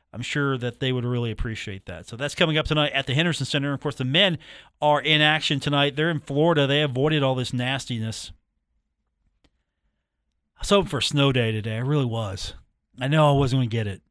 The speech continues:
'cause we don't take snow days here. I was out yesterday getting dinner, and a gentleman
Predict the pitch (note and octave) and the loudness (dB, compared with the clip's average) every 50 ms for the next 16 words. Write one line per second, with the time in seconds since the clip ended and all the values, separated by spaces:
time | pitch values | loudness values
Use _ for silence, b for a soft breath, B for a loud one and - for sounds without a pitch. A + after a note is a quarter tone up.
0 | _ _ _ _ _ _ _ _ _ _ _ _ - - D#3+ C3+ E3+ F#3+ F#3+ F#3 | _ _ _ _ _ _ _ _ _ _ _ _ 0 0 4 6 6 6 6 6
1 | - - G3 F3+ - - E3+ D3+ C#3 C3 C3 B2+ - - B2 G#2+ G2 - - _ | 6 4 4 4 4 4 4 4 6 4 2 0 0 -2 -4 -4 -6 -10 -16 _
2 | _ _ _ _ _ _ _ _ _ _ _ _ _ _ _ _ _ _ _ _ | _ _ _ _ _ _ _ _ _ _ _ _ _ _ _ _ _ _ _ _
3 | _ _ _ _ _ _ _ _ _ _ _ _ _ _ _ _ _ _ _ - | _ _ _ _ _ _ _ _ _ _ _ _ _ _ _ _ _ _ _ 2
4 | D3 E3 E3+ D3+ F3 F3+ F#3+ F#3+ D3+ E3 F3 E3+ - E3+ D3 C#3 B2 C#3+ D3 C#3 | 4 4 6 6 6 6 4 6 4 4 4 4 4 2 2 4 4 4 4 4
5 | C3+ B2 C#3+ D3 D3 C#3 B2+ B2 A#2+ A#2+ A#2+ A#2+ A#2+ A2 A#2+ C3+ C#3 C#3 C3 B2+ | 4 4 4 4 4 4 2 0 -2 -4 -4 -6 -6 -6 -4 -4 -2 -2 -2 -2
6 | B2 B2 A#2+ | -4 -4 -6